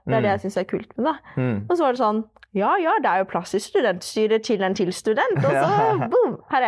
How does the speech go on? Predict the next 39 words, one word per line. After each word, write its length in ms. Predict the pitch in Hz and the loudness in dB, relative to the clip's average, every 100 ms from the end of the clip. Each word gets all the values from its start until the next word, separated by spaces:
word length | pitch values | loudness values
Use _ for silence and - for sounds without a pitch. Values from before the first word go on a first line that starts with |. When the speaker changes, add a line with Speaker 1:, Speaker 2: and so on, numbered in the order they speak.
| 151 | 0
Speaker 1:
jeg. 80 | - - | -4 -2
Men, 280 | 262 269 | 0 0
Speaker 2:
Ja. 240 | 269 262 262 | 0 2 0
Speaker 1:
eh, 40 | 277 - | -2 -6
Speaker 2:
Så 100 | - | 0
N-, 120 | 135 135 | 0 0
N-, 160 | 131 131 | -4 -2
N 120 | 131 | -2
S 160 | 131 127 | -2 0
O 80 | |
er 100 | 117 | 0
godt, 360 | 117 104 - - | 0 -4 -6 -2
eh, 320 | 104 104 104 104 | 0 2 0 -2
representert? 540 | 101 113 101 - - - _ _ - | -4 -6 -6 -8 -18 -20 _ _ 0
Speaker 1:
Ja, 160 | 240 | 2
det 100 | 262 | 0
vil 80 | 254 | -2
jeg 100 | 262 | -6
si. 240 | - - - | -8 -16 -6
Speaker 2:
Ja. 140 | 113 - 254 | -4 -4 -2
Speaker 1:
Ja, 160 | 226 247 _ _ | -4 -4 _ _
med 180 | 233 233 | -2 0
hele 180 | 240 220 | 2 0
to 120 | 220 | -2
personer. 380 | 214 226 233 214 - _ - | -6 -6 -4 -4 -6 _ -10
Speaker 2:
Helt 140 | - - | -8 -2
Speaker 1:
Og 80 | 262 | -2
litt 220 | 262 110 | -2 -4
sånn, 540 | - 226 220 214 233 262 - _ _ _ | 0 0 2 0 -2 -6 -14 _ _ _
ja, 160 | 208 156 | -2 0
vi 80 | 202 | 0
har 160 | 220 - | 0 0
jo 60 | 269 | 0
noen 80 | 277 | 0
andre 680 | 254 214 190 196 196 202 202 | 0 0 0 0 2 0 0
som 100 | 226 | 0
er 100 | 196 | 0
litt 100 | 214 | 0
sånn 120 | 208 | -2